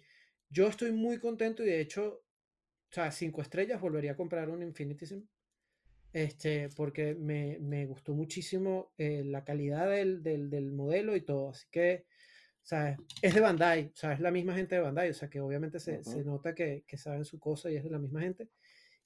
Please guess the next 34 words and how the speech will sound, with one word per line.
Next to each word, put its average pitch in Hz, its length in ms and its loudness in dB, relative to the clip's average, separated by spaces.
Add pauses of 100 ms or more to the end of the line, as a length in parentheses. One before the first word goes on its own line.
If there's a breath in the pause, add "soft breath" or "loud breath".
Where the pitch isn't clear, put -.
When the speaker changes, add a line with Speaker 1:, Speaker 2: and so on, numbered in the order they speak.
Speaker 1:
Y, 165 260 8
Speaker 2:
Yo 160 40 8
he - 40 8
Speaker 1:
y - 20 4
Speaker 2:
esta-, 139 160 6
Speaker 1:
tiene 151 160 6
Speaker 2:
yo 127 40 6
he - 20 6
Speaker 1:
un - 20 6
nivel - 20 6
Speaker 2:
estado 139 160 8
Speaker 1:
de 151 80 10
detalle 151 160 8
Speaker 2:
viendo 156 240 8
Speaker 1:
genial. 117 300 6
Speaker 2:
lo-, 120 240 6
los 120 180 -2
relacionados 123 560 4
con 135 180 4
Mazinger, 151 680 2 (320)
pero 113 240 4
los, 110 160 6
los 107 280 4
modelos 110 380 6
que 143 80 4
hay 135 120 8
ahora, 139 580 6 (120)
eh, 101 540 2 (160)
tiene 104 220 -2
como 131 180 2
que 123 80 4
muchos 107 280 2
paneles. 113 500 4 (840)
Eh, 95 720 0